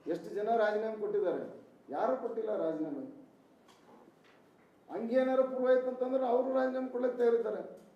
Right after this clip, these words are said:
ಪ್ರೂವ್ ಮಾಡ್ರಿ ನೀವು ತನಿಖೆಯಿಂದ. ಸುಮ್ಮನೆ ವೃತ್ತ ಆರೋಪ ಮಾಡೋದು, ಅನಾವಶ್ಯಕವಾಗಿ ಪ್ರಾಬ್ಲಮ್ ಕ್ರಿಯೇಟ್ ಮಾಡೋದು.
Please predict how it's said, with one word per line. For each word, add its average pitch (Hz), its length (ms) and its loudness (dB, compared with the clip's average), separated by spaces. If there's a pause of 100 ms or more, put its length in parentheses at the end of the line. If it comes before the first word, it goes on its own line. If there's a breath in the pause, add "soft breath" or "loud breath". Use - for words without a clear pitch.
ಪ್ರೂವ್ 240 200 2
ಮಾಡ್ರಿ 269 340 0
ನೀವು 262 200 0
ತನಿಖೆಯಿಂದ. 226 480 0 (1200)
ಸುಮ್ಮನೆ 285 340 2
ವೃತ್ತ 254 220 6
ಆರೋಪ 233 400 6
ಮಾಡೋದು, 175 480 -2 (140)
ಅನಾವಶ್ಯಕವಾಗಿ 226 840 0 (400)
ಪ್ರಾಬ್ಲಮ್ 220 480 0
ಕ್ರಿಯೇಟ್ 208 300 0
ಮಾಡೋದು. 170 460 -4